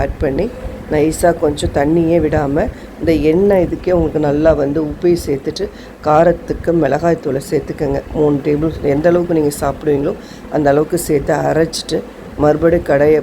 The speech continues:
போட்டு எண்ணெயை நல்லெண்ணெயை விட்டு பண்ணுங்க. அப்போ தான் அட்டகாசமா இருக்கும். கடுகு ஒரு டேபிள் ஸ்பூன்,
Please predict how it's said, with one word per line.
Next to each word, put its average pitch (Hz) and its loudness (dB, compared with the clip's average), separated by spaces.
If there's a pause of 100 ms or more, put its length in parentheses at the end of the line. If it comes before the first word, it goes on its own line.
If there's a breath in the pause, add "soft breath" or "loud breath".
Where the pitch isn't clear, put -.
போட்டு 147 -4 (180)
எண்ணெயை 160 2
நல்லெண்ணெயை 156 2
விட்டு - -8
பண்ணுங்க. 139 0 (140)
அப்போ - -4
தான் 156 2
அட்டகாசமா 143 -2
இருக்கும். 165 -4 (400 loud breath)
கடுகு 156 4
ஒரு 151 -2
டேபிள் 147 0
ஸ்பூன், 214 -4